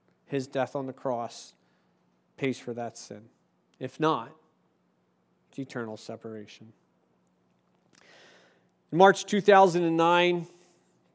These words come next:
Police Department of Dallas, Texas, joined the growing number of agencies getting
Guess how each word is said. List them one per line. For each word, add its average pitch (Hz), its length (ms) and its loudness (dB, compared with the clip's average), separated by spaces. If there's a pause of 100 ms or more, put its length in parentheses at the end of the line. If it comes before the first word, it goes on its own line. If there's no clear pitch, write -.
(140)
Police 151 220 -4
Department 151 460 0
of 131 100 -10
Dallas, 143 380 -2
Texas, 139 480 -6
joined 135 320 -4
the 123 100 -4 (480)
growing 139 380 -2
number 139 260 0
of 127 120 -4
agencies 135 560 -2
getting 131 360 -2